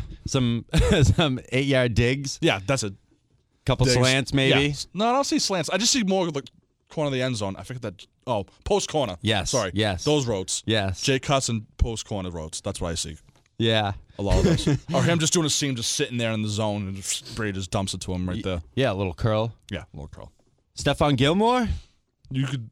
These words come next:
Speaker 2: Oh, the corner. Yeah.
Speaker 1: Yeah, huge money. That's a big signing.
Speaker 2: Yeah, I couldn't believe how much money we dumped on him.
Speaker 1: Yeah, what was that number?
Speaker 2: Uh, th-, four, three years, three or four years, thirty million, I believe, something along those lines.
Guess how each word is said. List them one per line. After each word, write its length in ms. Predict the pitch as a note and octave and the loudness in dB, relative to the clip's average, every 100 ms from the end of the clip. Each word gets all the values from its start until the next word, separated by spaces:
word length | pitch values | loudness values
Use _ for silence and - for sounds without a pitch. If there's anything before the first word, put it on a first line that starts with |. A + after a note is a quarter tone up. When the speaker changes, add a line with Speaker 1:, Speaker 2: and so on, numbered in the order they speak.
| - | 2
Speaker 2:
Oh, 160 | G3+ D#3+ | 4 4
the 80 | |
corner. 300 | - F#3 E3+ A2 | 4 4 4 2
Yeah. 180 | D#3 D3 | 2 2
Speaker 1:
Yeah, 200 | C#3 F#3+ | 4 4
huge 280 | D#3 E3 D3+ | 4 2 4
money. 360 | D#3 D#3+ G3 F3 | 4 4 4 2
That's 200 | D#3+ D#3+ | 2 2
a 40 | |
big 160 | C#3+ C#3 | 0 2
signing. 540 | - A#2+ B2 C#3 D3 - | 2 2 2 0 -2 -2
Speaker 2:
Yeah, 240 | C3 B2 B2 | 0 0 0
I 140 | C#3+ C#3 - | -4 -4 -8
couldn't 180 | - F3 | -4 -2
believe 160 | D#3 C3 | 0 0
how 80 | C#3 | 0
much 240 | B2 - | -2 -2
money 200 | B2 B2+ | 0 0
we 100 | A2 | 0
dumped 300 | G#2 G2+ G2 | 0 0 0
on 140 | F#2+ | 0
him. 180 | G2+ F#2+ - _ _ _ | 0 -2 -6 _ _ _
Speaker 1:
Yeah, 160 | A2+ F2 | -10 -6
what 180 | F2 B2+ | -2 0
was 100 | D#3 | 0
that 180 | G3 F3+ | 0 0
number? 360 | F#3+ G3+ G#3 - - | -4 -2 -4 -6 -10
Speaker 2:
Uh, 180 | F#2+ E2 | -8 -6
th-, 1160 | - - - D3 - - - - - - - - | -6 -8 -14 -18 -16 -12 -10 -10 -12 -14 -16 -16
four, 280 | - G2 G2+ - _ - | -10 -6 -6 -8 _ -10
three 160 | A2 A2 | -4 -2
years, 300 | G#2+ G#2+ - _ - | -2 -4 -8 _ -12
three 160 | A2+ | -6
or 40 | A#2 | -6
four 180 | - A2 | -6 -6
years, 240 | A2 G#2+ - | -6 -8 -8
thirty 180 | G#2+ G#2 | -6 -4
million, 320 | G2+ G#2+ G#2+ | -4 -6 -6
I 60 | |
believe, 340 | G#2+ A2 A2+ - - - _ _ _ _ _ - | -6 -6 -6 -6 -12 -14 _ _ _ _ _ -10
something 240 | D3+ C3+ | -6 -4
along 180 | G#2 F#2 | -4 -4
those 180 | F2 E2 | -6 -8
lines. 320 | E2 E2 | -10 -12